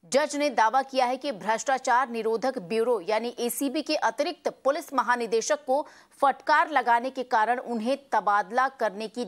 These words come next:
धमकी दी गई, यानी उनका ट्रांसफर कर दिया जाएगा, ऐसी धमकी उन्हें दी गई। ये बयान उस वक्त सामने आया, आपको बता दें, जब जज रिश्वतखोरी के आरोपी बेंगलुरु के पूर्व शहरी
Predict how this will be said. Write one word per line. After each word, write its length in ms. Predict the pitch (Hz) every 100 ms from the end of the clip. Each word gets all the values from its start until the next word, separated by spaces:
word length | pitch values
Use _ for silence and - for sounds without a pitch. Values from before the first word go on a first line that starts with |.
| -
धमकी 400 | 151 196 226 302
दी 160 | 233 220
गई, 200 | 175 160 _ _ -
यानी 140 | 214 302
उनका 200 | 269 302
ट्रांसफर 460 | 262 247 233 311
कर 160 | 302 254
दिया 220 | 220 233
जाएगा, 280 | 233 226 262
ऐसी 380 | - 226 302 262
धमकी 340 | 226 214 277
उन्हें 340 | 247 214 220
दी 140 | 196 208
गई। 220 | 165 160 _ _ _ _ _ 185
ये 120 | 277
बयान 400 | 247 247 277 339 -
उस 160 | 254
वक्त 240 | 247 302 269
सामने 360 | - 226 214
आया, 240 | 220 202 208
आपको 200 | - 190
बता 240 | 190 190
दें, 200 | 190 233
जब 240 | 208 170 147
जज 260 | 240 208 -
रिश्वतखोरी 680 | 196 - 240 - - 226 254
के 180 | 247 247
आरोपी 460 | 170 180 - 226
बेंगलुरु 400 | 180 180 190 202
के 120 | 202
पूर्व 360 | 196 - 269 233
शहरी 480 | - 233 220 269